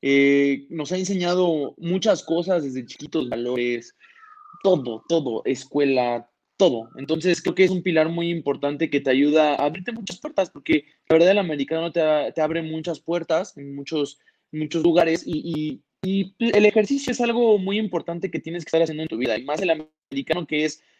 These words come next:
como lo comento, el deporte, un deporte muy completo, y nada más ahí también igual recalcar lo que me dijo, lo que dijo mi compañero, es, es un, es un deporte del trabajo en equipo.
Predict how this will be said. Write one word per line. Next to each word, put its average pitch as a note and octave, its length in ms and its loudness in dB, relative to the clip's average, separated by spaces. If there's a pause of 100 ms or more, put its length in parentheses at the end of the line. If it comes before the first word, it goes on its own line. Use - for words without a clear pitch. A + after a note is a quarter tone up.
como D#3 220 0
lo D3+ 120 6
comento, D#3 480 4
el C3+ 80 4
deporte, C#3+ 300 0
un F3+ 80 0
deporte F#3 280 0
muy E3 180 -2
completo, D#3 580 2 (480)
y D3 120 0
nada E3 120 4
más F3 160 2
ahí D#3+ 300 4 (100)
también D#3+ 280 2
igual D#3 260 2
recalcar C#3 460 0
lo D3+ 120 2
que D3+ 100 -4
me B2+ 120 -6
dijo, C3 220 -4
lo D3+ 100 2
que D3 80 0
dijo C#3+ 160 0
mi D#3 140 -4
compañero, C#3 680 2 (320)
es, D#3+ 200 -2
es G3+ 180 4
un, A#3 100 0
es G3 220 0
un F3 760 -2 (120)
deporte F3 400 4
del F#3+ 380 4
trabajo D3 260 0
en D#3+ 60 -6
equipo. - 380 -16